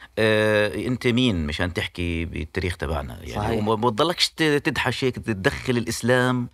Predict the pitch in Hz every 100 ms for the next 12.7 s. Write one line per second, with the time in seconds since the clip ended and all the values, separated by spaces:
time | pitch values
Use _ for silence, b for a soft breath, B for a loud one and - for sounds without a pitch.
0 | b b b 120 - 127 117 120 113 113
1 | - - - 117 113 110 110 - 113 98
2 | 113 113 95 87 - 107 - 196 180 180
3 | 190 180 170 - 156 151 139 143 175 -
4 | - 175 165 165 - b b b - 127
5 | - - 107 151 127 131 139 - 151 147
6 | 160 113 95 95 110 101 123 151 165 147
7 | - 117 123 117 120 107 - - 101 107
8 | 104 B B B B B _ _ - 117
9 | 214 269 233 175 110 113 165 - 107 104
10 | 92 104 110 107 151 - 160 - 135 127
11 | 127 151 139 143 139 - _ _ _ _
12 | - 92 98 143 139 139 139